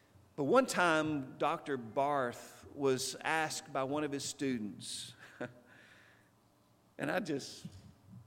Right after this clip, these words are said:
cringe at this question. But he said, um,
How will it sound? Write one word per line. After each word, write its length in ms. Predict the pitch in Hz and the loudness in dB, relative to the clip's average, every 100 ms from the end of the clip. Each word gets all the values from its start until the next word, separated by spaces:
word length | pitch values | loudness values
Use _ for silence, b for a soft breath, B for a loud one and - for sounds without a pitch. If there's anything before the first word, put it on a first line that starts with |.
| _ - - | _ -20 -12
cringe 480 | - 160 151 127 110 | 2 4 4 2 0
at 200 | 110 - | -2 0
this 160 | 123 - | -2 -2
question. 600 | - 117 117 - 101 98 98 - _ _ _ _ _ - - B B B B B B B - | -2 0 0 -6 -10 -12 -16 -20 _ _ _ _ _ -20 -20 B B B B B B B 2
But 120 | 175 | 4
he 60 | 208 | 4
said, 420 | 208 196 170 147 | 6 8 8 6
um, 360 | 143 131 120 | 4 2 -2